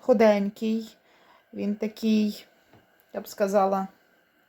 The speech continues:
нещасний. Але ми не маємо досвіду їх вирощування. Скоріш за все, ми багато чого робили неправильно.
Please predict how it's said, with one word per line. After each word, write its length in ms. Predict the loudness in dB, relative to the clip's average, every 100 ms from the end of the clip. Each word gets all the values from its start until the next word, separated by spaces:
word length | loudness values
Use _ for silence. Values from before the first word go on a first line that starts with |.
| _ _ _ _ _ _ -4
нещасний. 1400 | 0 0 -2 2 4 4 0 -8 -10 -6 -6 -6 -10 _ _ _ _ -20 -20 -20 -20 -20 _
Але 720 | -6 -4 2 4 4 4 2 -2 -6 _ _ _ _ _ _ _ _ -20 _ _ -4
ми 100 | 2
не 120 | 4
маємо 320 | 4 4 4
досвіду 460 | 2 0 -2 -6 -6
їх 220 | -6 -6
вирощування. 880 | -2 0 0 -2 -6 -6 -6 -6 -10
Скоріш 260 | -4 -2 0
за 100 | -2
все, 220 | -2 -2
ми 100 | 0
багато 360 | 0 0 0
чого 280 | -4 -6 -2
робили 340 | -2 0 0 0
неправильно. 720 | 0 4 4 4 -2 -8